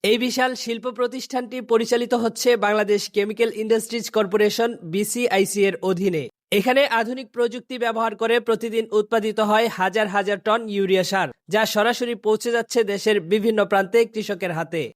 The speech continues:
বার্ষিক প্রায় নয় লক্ষ টনেরও বেশি ইউরিয়া সার উৎপাদনের ক্ষমতা নিয়ে এই কারখানা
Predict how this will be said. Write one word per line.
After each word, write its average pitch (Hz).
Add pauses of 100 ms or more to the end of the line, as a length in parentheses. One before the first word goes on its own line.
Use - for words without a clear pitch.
(160)
বার্ষিক 214 (100)
প্রায় 233
নয় 208
লক্ষ 247 (140)
টনেরও 226
বেশি 220 (160)
ইউরিয়া 208
সার 220
উৎপাদনের 202
ক্ষমতা 208
নিয়ে 185 (120)
এই 202
কারখানা 196